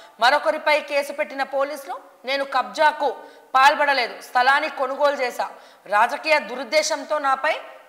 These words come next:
తప్పుడు కేసు." అవును మరి, నువ్వు పెద్ద బుద్ధిమంత్రం త్రిలోకేషన్ సుధపూసవి, ఆ, నువ్వు తప్పు చేయలే, తప్పు చేయకుండా ఉత్తుత్తిగా నవ్వుకుంటా కూసుంటే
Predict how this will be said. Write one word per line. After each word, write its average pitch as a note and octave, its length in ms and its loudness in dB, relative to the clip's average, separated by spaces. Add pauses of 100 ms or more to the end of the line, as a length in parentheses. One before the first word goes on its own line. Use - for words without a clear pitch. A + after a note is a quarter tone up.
(100)
తప్పుడు B3+ 280 0
కేసు." A#3 300 -6
అవును B3+ 240 0
మరి, C4 220 -2 (440)
నువ్వు B3 60 -14
పెద్ద G#3 420 -4 (1200)
బుద్ధిమంత్రం D4 500 -4
త్రిలోకేషన్ C#4 540 -4
సుధపూసవి, B3+ 720 -8 (680)
ఆ, - 40 -2
నువ్వు D4 420 -2
తప్పు B3 160 -6
చేయలే, C4+ 480 -2
తప్పు A#3+ 160 -8
చేయకుండా C#4 440 0
ఉత్తుత్తిగా D4 400 -6
నవ్వుకుంటా C#4 500 -2
కూసుంటే C4+ 460 -4